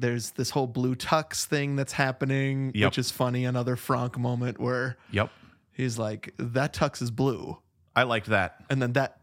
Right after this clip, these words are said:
Speaker 1: that joke keeps coming back. "You dropped a button. Oh, it's navy. It must be yours." That kind of thing.
Speaker 2: Yep.
Speaker 1: Um, the, the wedding itself is something I also think they could cut down. We don't have to see the whole wedding.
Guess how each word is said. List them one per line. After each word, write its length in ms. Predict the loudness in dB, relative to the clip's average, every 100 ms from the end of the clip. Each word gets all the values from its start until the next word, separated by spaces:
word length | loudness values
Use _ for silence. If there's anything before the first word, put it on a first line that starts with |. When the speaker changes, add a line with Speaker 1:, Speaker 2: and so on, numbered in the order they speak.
| 2
Speaker 1:
that 240 | 2 4
joke 300 | 2 2 2
keeps 240 | -2 -2
coming 220 | 0 0 2
back. 260 | 0 0
"You 80 | 2
dropped 240 | 2 2
a 40 | 0
button. 260 | 0 0 0
Oh, 120 | -2
it's 140 | 0
navy. 320 | 0 0 0
It 80 | 0
must 220 | 0 -2
be 80 | 0
yours." 300 | 2 0 0
That 120 | -2 0
kind 140 | 0
of 80 | -2
thing. 240 | -4 -6 -10 -8
Speaker 2:
Yep. 160 | -8 -8 -8 0
Speaker 1:
Um, 480 | 0 0 -4 -6 -10 _ _ _ _ _ _ _ _ _ -20 -20 _ _ _ _ _ _ _ _
the, 200 | 0 0 2
the 140 | 2
wedding 460 | 2 0 0 0 -4
itself 480 | -4 -2 0 0 -2
is 100 | 0
something 340 | 0 0 0
I 100 | 2
also 220 | 2 0
think 180 | -2 0
they 100 | -2
could 180 | -2 0
cut 160 | 0
down. 160 | 0 -6 -4
We 100 | -2
don't 100 | 0
have 100 | 0
to 80 | -2
see 160 | -4 -4
the 80 | -4
whole 180 | -6
wedding. 320 | -4 -4 -6